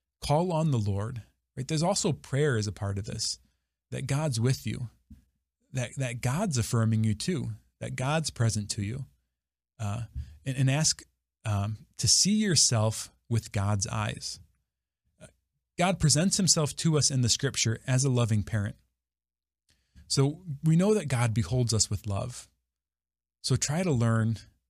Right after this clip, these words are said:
from God how to see yourself.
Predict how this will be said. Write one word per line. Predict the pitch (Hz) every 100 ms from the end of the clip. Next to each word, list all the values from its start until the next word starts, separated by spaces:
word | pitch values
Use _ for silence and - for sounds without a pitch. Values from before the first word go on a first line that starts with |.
| _ _ _
from | - 131 131
God | 107 98 98 98 - _ _ _
how | - 107
to | 101
see | 110
yourself. | 101 95 - 110 -